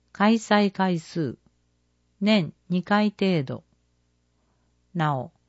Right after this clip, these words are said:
原則、平日の昼間、二時間程度。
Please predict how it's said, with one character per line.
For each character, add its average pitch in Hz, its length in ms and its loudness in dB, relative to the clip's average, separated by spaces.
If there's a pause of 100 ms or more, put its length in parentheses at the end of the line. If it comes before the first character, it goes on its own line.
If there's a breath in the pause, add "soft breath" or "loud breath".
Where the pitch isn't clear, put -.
(300)
原 190 280 2
則、 135 440 -8 (300)
平 214 340 4
日 190 300 -2
の 175 220 0
昼 180 300 0
間、 151 220 -2 (600)
二 190 160 0
時 214 120 0
間 220 300 2
程 175 280 0
度。 - 220 -10